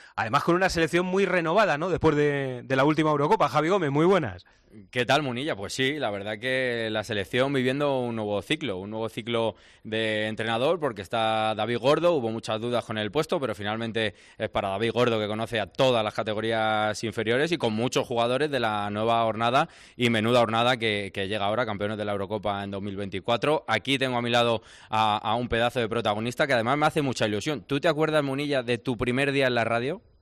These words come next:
Speaker 1: Hombre, por su-, pero por supuesto.
Speaker 2: Sí. Vale, pues esperemos que Jacobo Ramón, que está aquí a mi lado, se acuerde de su primera entrevista en la radio, así que ya te está escuchando.
Speaker 1: No, no te puedo creer. Jacobo, buenas tardes.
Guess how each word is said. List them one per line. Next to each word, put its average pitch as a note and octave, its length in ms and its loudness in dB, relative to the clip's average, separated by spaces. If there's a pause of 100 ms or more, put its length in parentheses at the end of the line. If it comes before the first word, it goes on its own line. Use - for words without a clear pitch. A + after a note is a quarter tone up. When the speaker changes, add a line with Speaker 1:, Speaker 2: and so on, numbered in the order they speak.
Speaker 1:
Hombre, A2+ 560 -4 (100)
por A2 140 -6
su-, - 100 -14
pero A#2+ 160 0
por G#2+ 140 0
supuesto. G#2+ 560 -2
Speaker 2:
Sí. - 60 -20 (420)
Vale, F#2 220 2
pues A2 180 0
esperemos C#3 640 2
que G2 260 -6
Jacobo A#2 380 0
Ramón, A#2+ 320 2
que B2 80 -4
está A2 160 -2
aquí A2+ 100 0
a A#2 60 0
mi A#2 80 -2
lado, B2 220 2
se - 140 0
acuerde B2 360 2
de C#3 80 2
su A#2 140 -2
primera B2 340 4
entrevista A#2 600 0
en A#2 100 0
la G#2 100 2
radio, A2+ 260 0
así F2+ 100 -10
que F2+ 100 -6
ya G2+ 80 -4
te G#2 80 -6
está G#2 140 -2
escuchando. G2+ 480 -6
Speaker 1:
No, B2 260 -2
no B2 220 -2
te D3 100 2
puedo D3+ 260 6
creer. A#2 300 0
Jacobo, D#3 640 2
buenas D3 240 2
tardes. G#2 440 0